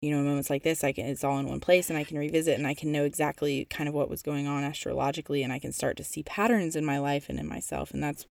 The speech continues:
that's the beauty in this system. So third chakra work, emotional processing, that's the name of the game for this eclipse, and just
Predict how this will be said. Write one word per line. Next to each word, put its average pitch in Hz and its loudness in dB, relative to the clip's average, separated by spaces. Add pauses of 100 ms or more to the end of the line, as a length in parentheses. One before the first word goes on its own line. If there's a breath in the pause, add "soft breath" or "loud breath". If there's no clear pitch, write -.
(120)
that's 151 -4
the - -6
beauty 143 -4 (840 loud breath)
in 214 8
this 214 6
system. 214 4
So 160 6 (800 loud breath)
third 233 10
chakra 214 4
work, 196 4 (960)
emotional 185 4
processing, 151 2 (600 loud breath)
that's 156 -2
the 156 0
name 147 2
of 147 0
the 147 -2
game 143 2 (640 soft breath)
for 156 4
this 147 0
eclipse, - 4
and 156 2
just - -2